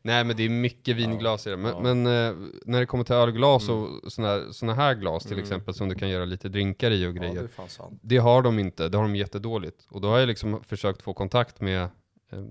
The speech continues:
Speaker 1: ja, cheferna där uppe, om vi säger så.
Speaker 2: Mm.
Speaker 1: Men det är så här, du får ingen respons alls. Man bara,
Speaker 2: Fan,
Speaker 1: "Jaha."
Speaker 2: dåligt.
Speaker 1: Ja.
Speaker 2: Du är supporter, för fan.
Speaker 1: Ja.
Speaker 2: Åtminstone.
Speaker 1: <laughs> Ja, men så här, framförallt så här, ni har ett problem. Jag kan lösa
Speaker 2: Mm.
Speaker 1: ert problem.
Speaker 2: Mm.
Speaker 1: Och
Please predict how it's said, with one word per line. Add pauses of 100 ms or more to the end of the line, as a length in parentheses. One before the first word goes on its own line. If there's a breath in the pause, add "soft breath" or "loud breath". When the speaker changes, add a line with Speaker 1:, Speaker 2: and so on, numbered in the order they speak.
(160)
Speaker 1:
ja, (220)
cheferna
där
uppe,
om
vi
säger
så.
Speaker 2:
Mm. (260 loud breath)
Speaker 1:
Men
det
är
så
här,
du
får
ingen
respons
alls.
Man
bara,
Speaker 2:
Fan,
Speaker 1:
"Jaha."
Speaker 2:
dåligt. (440)
Speaker 1:
Ja.
Speaker 2:
Du
är
supporter,
för
fan.
Speaker 1:
Ja.
Speaker 2:
Åtminstone. (140)
Speaker 1:
<laughs>
Ja,
men
så
här,
framförallt
så
här,
ni
har
ett
problem. (160)
Jag
kan
lösa
Speaker 2:
Mm.
Speaker 1:
ert
problem.
Speaker 2:
Mm. (480)
Speaker 1:
Och